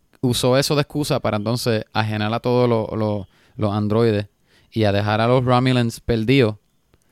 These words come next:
Y, y, y ahora todos los androides son malos y ahora es ilegal y ahora los Romulans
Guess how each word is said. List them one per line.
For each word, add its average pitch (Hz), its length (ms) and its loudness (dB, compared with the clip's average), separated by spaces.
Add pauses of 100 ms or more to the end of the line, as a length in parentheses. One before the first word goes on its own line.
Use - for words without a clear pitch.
(500)
Y, 98 80 -6
y, 95 400 -4
y 92 280 -4
ahora 104 260 -2
todos 135 200 2
los 135 120 4
androides 127 460 2
son 123 140 -4
malos 120 260 0
y 101 40 -2
ahora 113 260 0
es 120 80 0
ilegal 120 380 0
y 104 160 -2
ahora 110 240 0
los 113 120 0
Romulans 123 420 0